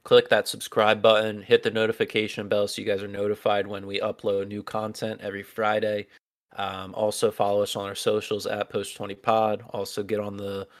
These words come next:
streaming platforms, Spotify, SoundCloud, Apple Podcasts, so you can f-, listen to our episode on multiple platforms to show how much you support us. And other than that, uh, Evan, I guess you close us out.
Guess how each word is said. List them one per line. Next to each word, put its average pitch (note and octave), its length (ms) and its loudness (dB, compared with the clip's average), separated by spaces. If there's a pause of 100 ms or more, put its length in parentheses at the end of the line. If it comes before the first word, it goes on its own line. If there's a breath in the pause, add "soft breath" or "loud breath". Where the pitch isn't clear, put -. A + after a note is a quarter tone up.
(200)
streaming B2 420 0
platforms, G#2+ 880 0
Spotify, G#2+ 520 -2
SoundCloud, G#2 600 -4
Apple F#2+ 160 -4
Podcasts, G#2 720 -2
so - 100 -6
you G2 80 -8
can G2+ 140 -10
f-, - 220 -20
listen G#2+ 380 -4
to G2 300 -6 (540 loud breath)
our G#2 140 2
episode G#2+ 420 0
on G2 120 -4
multiple G2+ 420 -4
platforms G2 640 -4
to - 140 -10
show G2 380 -2
how G2+ 120 -2
much G2+ 240 -12
you G2 60 -12
support C3 480 2
us. - 300 4 (600 soft breath)
And G#2 520 -4
other A2+ 280 0
than G#2+ 240 -4
that, A2 440 -2 (100)
uh, G2+ 420 -4 (380)
Evan, A2+ 260 2
I G#2+ 100 -4
guess G#2+ 220 -4
you A#2 80 -6
close A2 320 0
us A2 140 -4
out. B2+ 320 -2